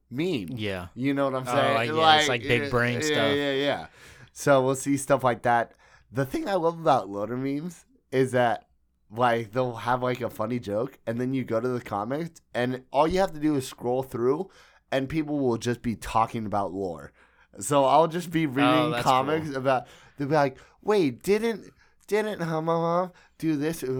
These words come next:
Speaker 1: "Well, actually, uh, here's what happened." And, like, and then
Speaker 2: You're
Speaker 1: it'll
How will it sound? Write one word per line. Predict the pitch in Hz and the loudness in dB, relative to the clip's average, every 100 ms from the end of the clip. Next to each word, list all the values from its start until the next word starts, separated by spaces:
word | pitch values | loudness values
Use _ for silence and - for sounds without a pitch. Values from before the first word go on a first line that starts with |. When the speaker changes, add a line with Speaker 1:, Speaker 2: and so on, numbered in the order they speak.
| 127 _ - | -6 _ -6
Speaker 1:
"Well, | 117 175 180 | 4 8 8
actually, | 185 196 - 190 185 185 | 6 4 0 4 4 4
uh, | 147 143 139 | 4 4 4
here's | 139 180 131 | 2 -2 0
what | 113 95 | -4 -2
happened." | 110 101 95 92 92 - - _ | -4 -4 -6 -10 -14 -20 -20 _
And, | 123 147 156 | 0 0 4
like, | 151 143 135 | 6 6 2
and | 131 143 147 | -6 -4 2
then | |
Speaker 2:
You're | 147 | 4
Speaker 1:
it'll | 151 | 6